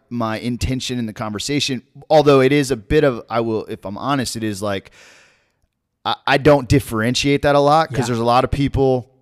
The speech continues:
Speaker 1: well, let's put it this way. I don't know that I believe anyone's definition of
Speaker 2: Yeah.
Speaker 1: themselves as Christian or
Speaker 2: Sure.
Speaker 1: not
Speaker 2: Yeah, yeah,
Speaker 1: Christian.
Speaker 2: yeah, yeah. I,
Speaker 1: Anyway,
Speaker 2: I, I
Speaker 1: not,
Speaker 2: understand
Speaker 1: there's
Speaker 2: that.
Speaker 1: a decision to be made, but also there's a behavior that
Speaker 2: Yeah.
Speaker 1: matters where I'm like,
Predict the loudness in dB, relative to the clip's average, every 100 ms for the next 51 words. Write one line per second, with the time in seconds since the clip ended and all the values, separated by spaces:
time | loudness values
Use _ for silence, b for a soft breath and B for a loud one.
0 | _ _ _ _ _ _ _ _ -6 0
1 | 2 2 -2 _ _ _ _ _ _ b
2 | b 2 4 4 2 2 2 4 4 6
3 | 6 6 4 6 6 4 2 0 0 -2
4 | -2 -2 -2 -4 -4 -4 -4 -4 -4 -4
5 | -6 -6 -6 -6 -2 0 0 -2 -6 -6
6 | -2 -2 -4 -6 -6 -4 -2 -2 -2 0
7 | 0 2 2 0 2 4 4 6 6 6
8 | 6 4 4 2 2 4 4 2 -2 -2
9 | -2 -2 0 2 2 2 2 0 -2 -2
10 | -2 -8 -8 -2 -2 -2 -6 -8 -8 -6
11 | -4 -6 -8 -6 -4 -2 -4 -4